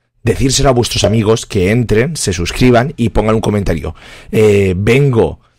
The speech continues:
de, pues, eh, me llamo Anto-, mi amigo se llama Antonio, pues me ha recomendado tu vídeo, Antonio, y lo he compartido en Facebook.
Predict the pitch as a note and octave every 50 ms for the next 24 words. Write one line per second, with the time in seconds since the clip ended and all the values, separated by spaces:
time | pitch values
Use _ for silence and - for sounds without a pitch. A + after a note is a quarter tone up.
0 | _ - - - F#2+ G#2 F#2 F2 E2+ F2 F2 E2 E2 D#2+ D#2 - - F2+ D2+ C#2+
1 | D2 B1+ - - - - - - - _ - G#2+ G2 F#2 E2+ D#2+ E2 D#2 D#2+ E2+
2 | F#2+ G2 F#2+ F#2+ G2 A2 A2+ A2 G#2+ G#2 - A2+ F#2+ F2+ G2+ A2 G#2+ F#2+ G2+ A2+
3 | G#2+ A2+ G#2+ - A#2 G#2+ G#2 G2+ B2 B2+ C#3+ D3 C3 G2+ F#2+ - - A#2+ A2 A2
4 | A2 A#2 C3 B2 - B2+ B2 A#2+ B2 B2 A2+ G2+ F2+ E2+ - F#2 F2 G#2 A2+ A#2+
5 | A2+ G#2+ G#2+ - C#3 C3 B2+ B2+ C3 - - _ _ _ - - - - - _
6 | _ _ - B2 C3 C3+ C3 B2+ B2 B2 A#2 - B2+ B2+ A#2+ G#2+ A2+ G#2 G2 -
7 | - B2+ C3 C3 C#3 C#3 C#3 C3+ - - G2 G2 F2+ - G2+ F#2 F2 D#2+ D#2+ C#2+
8 | - -